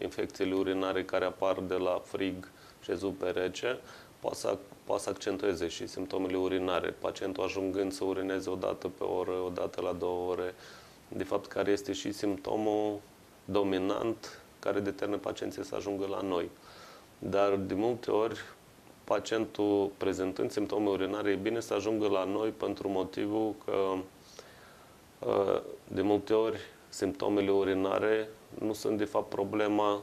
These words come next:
de bază, sunt simptome altei probleme. Doar ajungând la un consult de specialitate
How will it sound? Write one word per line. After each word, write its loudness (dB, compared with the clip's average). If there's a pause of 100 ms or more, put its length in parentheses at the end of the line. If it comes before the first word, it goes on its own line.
(140)
de 0
bază, 0 (320)
sunt -2 (140)
simptome 0
altei 4
probleme. 0 (340)
Doar 2
ajungând 2
la 4
un 2
consult -4
de 0
specialitate -2